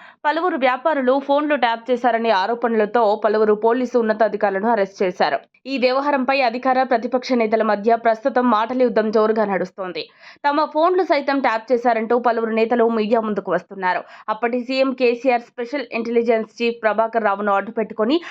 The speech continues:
రహస్యంగా ఫోన్ సంభాషణలు విన్నారని ఆరోపిస్తున్నారు.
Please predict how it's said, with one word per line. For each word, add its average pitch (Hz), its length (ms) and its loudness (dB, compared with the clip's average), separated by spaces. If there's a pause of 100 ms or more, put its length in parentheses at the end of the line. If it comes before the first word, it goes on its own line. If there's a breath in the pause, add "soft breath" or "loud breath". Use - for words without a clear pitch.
(140)
రహస్యంగా 254 600 0
ఫోన్ 269 280 0
సంభాషణలు 247 600 0
విన్నారని 214 480 2
ఆరోపిస్తున్నారు. 190 840 -2